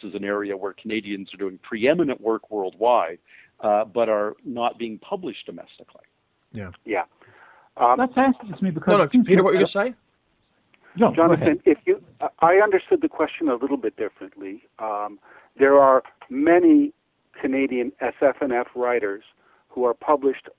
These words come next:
Speaker 3: only in Canada and are successfully published only in Canada, but
Speaker 4: Really?
Speaker 3: it's darn difficult to make a living that way. In
Speaker 4: Hmm.
Speaker 3: fact,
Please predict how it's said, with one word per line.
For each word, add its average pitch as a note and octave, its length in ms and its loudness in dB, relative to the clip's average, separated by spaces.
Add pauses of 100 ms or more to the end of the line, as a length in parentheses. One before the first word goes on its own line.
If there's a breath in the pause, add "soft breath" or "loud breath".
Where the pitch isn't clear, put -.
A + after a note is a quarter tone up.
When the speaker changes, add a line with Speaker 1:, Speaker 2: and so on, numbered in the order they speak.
(100)
Speaker 3:
only D#3 600 2
in A#2 300 -10
Canada G#2 480 -8 (380 soft breath)
and B2 120 -8
are A#2+ 160 -6 (120)
successfully C#3+ 760 -2
published A2 600 -10
only A#2 280 -10
in G2+ 120 -12
Canada, F#2+ 480 -8 (400 soft breath)
but G3 120 0
Speaker 4:
Really? C4 280 -2
Speaker 3:
it's - 180 -20
darn C#3 480 2
difficult A#2+ 540 -2
to - 80 -12
make A2 220 -8
a A#2 40 -2
living C3+ 380 0
that G#2 200 -6
way. G2+ 240 -8
In G#2+ 60 -10
Speaker 4:
Hmm. A#2+ 80 -16
Speaker 3:
fact, G#2+ 200 -6